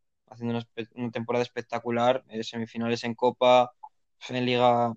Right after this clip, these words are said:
no hay nada que, que decirle, ¿no? Va a noveno y, bueno, una temporada muy buena.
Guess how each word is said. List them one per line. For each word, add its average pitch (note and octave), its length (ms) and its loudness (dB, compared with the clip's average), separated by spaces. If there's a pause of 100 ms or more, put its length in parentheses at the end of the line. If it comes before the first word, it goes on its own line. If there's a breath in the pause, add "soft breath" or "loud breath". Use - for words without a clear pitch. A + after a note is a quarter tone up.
(760)
no A#2+ 600 -2
hay B2+ 120 0
nada A#2+ 280 2
que, A#2+ 360 -2
que C#3 100 -4
decirle, B2+ 420 0
¿no? B2+ 240 0
Va B2 260 4
a - 20 0
noveno B2+ 580 0 (400)
y, A#2 300 0
bueno, G#2+ 260 -6 (240)
una A2+ 180 -8
temporada A2+ 840 -2 (140)
muy B2 200 0
buena. G2+ 320 -4